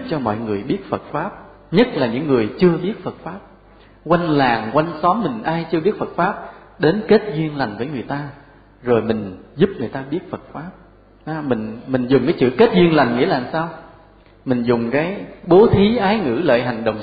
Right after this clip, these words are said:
sự, phải không? Mình có món ăn ngon mình tặng người ta, hàng xóm mà, nói những lời ngọt ngào với nhau, vân vân. Rồi sau đó mình đem kinh qua cho người ta nghe.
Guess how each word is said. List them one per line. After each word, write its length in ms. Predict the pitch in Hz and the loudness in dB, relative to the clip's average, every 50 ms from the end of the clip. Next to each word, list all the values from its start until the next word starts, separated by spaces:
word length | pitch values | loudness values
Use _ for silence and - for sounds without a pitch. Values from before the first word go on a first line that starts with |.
| - - | -8 -8
sự, 260 | 107 107 104 104 110 - 131 | -8 -8 -8 -10 -12 -12 -8
phải 80 | 147 175 | -4 -4
không? 140 | 165 160 156 - - - - - - - - - _ - - | -4 -4 -6 -10 -16 -18 -20 -20 -20 -20 -20 -20 _ -8 -4
Mình 280 | 127 117 107 107 110 107 - | -2 -2 -2 -2 -6 0 4
có 360 | 190 185 175 185 175 160 170 170 | 4 4 4 2 -2 -6 -2 -2
món 160 | 165 185 202 | -2 -2 -2
ăn 180 | 185 160 160 | -4 -4 0
ngon 200 | 156 156 156 151 | 0 2 2 2
mình 100 | 131 113 101 - | 0 -2 -2 0
tặng 320 | 131 104 104 110 117 123 | -2 -2 0 -2 -4 -6
người 100 | 127 110 - | -6 -8 -8
ta, 120 | 143 147 151 - | -10 -10 -10 -10
hàng 180 | 135 123 117 117 - | -10 -10 -10 -8 -6
xóm 240 | 143 143 180 226 214 | -6 -6 -4 -6 -6
mà, 100 | 156 - - - - - - - - - - | -8 -10 -12 -16 -20 -20 -20 -20 -20 -8 -2
nói 180 | 147 156 185 202 | 0 0 0 0
những 120 | 190 175 160 | -2 0 0
lời 260 | 147 123 117 110 104 | 2 4 4 2 2
ngọt 260 | 107 113 110 - - 131 | 2 0 0 0 0 -2
ngào 220 | 127 120 113 107 | 0 0 0 0
với 120 | 104 143 | -2 -4
nhau, 400 | 165 165 160 160 160 165 165 160 156 156 | -4 -2 -2 0 0 -2 -2 -6 -8 -10
vân 140 | 165 165 | -10 -4
vân. 140 | 160 165 160 160 - - - - - - - _ - | -4 -4 -4 -4 -10 -14 -18 -20 -20 -20 -20 _ -6
Rồi 180 | - 117 104 - - | -4 -4 -4 -2 -4
sau 80 | 143 | -2
đó 140 | 135 147 170 175 | -2 -2 -2 -2
mình 140 | 135 110 107 | -6 -6 -6
đem 160 | 123 135 147 139 | -6 -6 -4 -4
kinh 200 | - 147 151 160 | -4 -4 -4 -2
qua 180 | 151 147 151 156 151 - | -2 -2 -2 -4 -4 -4
cho 100 | 151 156 | -4 -4
người 160 | 143 120 107 | -4 -4 -2
ta 240 | - 139 156 170 151 - - - - - - - - - - - | 0 0 -2 -2 -4 -8 -14 -18 -20 -20 -20 -20 -20 -20 -20 -14
nghe. 280 | 139 143 151 160 160 | -10 -8 -8 -8 -8